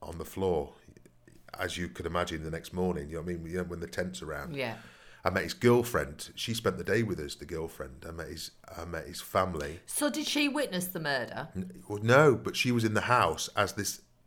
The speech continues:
Speaker 1: as these unknown people came to the house to call on him. And she said there was more than one. We knew there was more than one involved with the murder. And I, I'd imagine they would be young.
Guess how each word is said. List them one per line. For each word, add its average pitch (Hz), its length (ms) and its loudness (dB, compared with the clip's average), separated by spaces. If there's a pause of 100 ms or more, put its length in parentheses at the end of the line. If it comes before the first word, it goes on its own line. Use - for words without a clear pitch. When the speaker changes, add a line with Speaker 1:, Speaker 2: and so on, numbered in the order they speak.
Speaker 1:
as 101 180 0
these 101 340 2
unknown 104 600 4
people 98 560 -2 (160)
came 92 460 -2 (600)
to - 100 -6
the 104 80 6
house 101 400 6
to 110 100 -6
call 131 320 8
on 95 100 4
him. 73 140 -4 (600)
And 110 120 2
she 123 160 2
said 117 240 6
there 107 80 4
was 101 140 0
more 110 180 12
than 101 140 4
one. 92 180 4 (140)
We 113 100 2
knew 127 160 6
there 123 80 4
was 95 160 2
more 98 200 4
than 90 180 0
one 80 300 2 (100)
involved 87 400 2
with 85 80 -2
the 82 60 -2
murder. 90 420 0 (120)
And 95 140 -2
I, 95 160 -2
I'd 107 120 4
imagine 110 340 2
they 87 60 2
would 82 160 -2
be 85 100 -2
young. 98 340 2